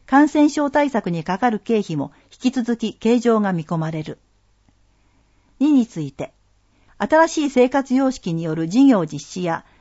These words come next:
行政サービスのデジタル化などを踏まえて、事業の実施方法の変化が見込まれる。企画総務部長。三について、市民や団体、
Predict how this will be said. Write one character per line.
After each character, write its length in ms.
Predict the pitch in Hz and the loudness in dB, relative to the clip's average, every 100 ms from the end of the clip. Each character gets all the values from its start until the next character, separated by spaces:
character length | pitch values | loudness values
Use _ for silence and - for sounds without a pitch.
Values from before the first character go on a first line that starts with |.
| - | -4
行 140 | 254 | -2
政 280 | 330 320 320 | 0 0 0
サ 140 | 320 | 2
ー 40 | 277 | 2
ビ 100 | 208 | 0
ス 120 | - | -4
の 160 | 165 147 | -4 -2
デ 120 | 175 | -4
ジ 120 | 220 | 0
タ 100 | 269 | 0
ル 100 | 269 | 2
化 120 | 269 | 4
な 140 | 262 247 | 4 4
ど 160 | 185 | 0
を 60 | 131 | -2
踏 160 | - | -6
ま 140 | 180 202 | -4 -2
え 100 | 175 | -4
て、 220 | 139 143 _ _ - | -8 -10 _ _ -6
事 160 | 240 | 0
業 200 | 311 269 | 2 2
の 120 | 190 156 | 2 -4
実 300 | 175 - 254 | -8 -4 -2
施 20 | |
方 220 | 294 262 | 0 0
法 200 | 214 170 | -2 -4
の 120 | 151 | -4
変 220 | 180 277 | 0 0
化 120 | 269 151 | 0 -2
が 120 | 127 | -4
見 120 | 131 | -6
込 120 | 165 | -6
ま 160 | 160 151 | -6 -6
れ 120 | 139 | -8
る。 160 | 135 - _ _ _ _ _ _ _ _ _ _ _ _ _ - | -10 -18 _ _ _ _ _ _ _ _ _ _ _ _ _ -10
企 120 | 226 | 0
画 220 | 320 349 302 | 0 0 -2
総 180 | 277 262 | 2 2
務 120 | 247 | 2
部 140 | 233 | 0
長。 340 | - 143 104 - _ _ _ _ _ _ _ | -4 -8 -8 -12 _ _ _ _ _ _ _
三 320 | - 254 294 | -2 2 2
に 120 | 269 | 2
つ 140 | 254 220 | 0 -4
い 100 | 175 | -6
て、 220 | 120 - _ _ _ _ _ | -10 -14 _ _ _ _ _
市 220 | - 330 339 | -10 -2 0
民 220 | 311 214 | 2 2
や 200 | 160 - | 0 -4
団 240 | - 240 277 | 0 0 2
体、 280 | 247 226 | 2 0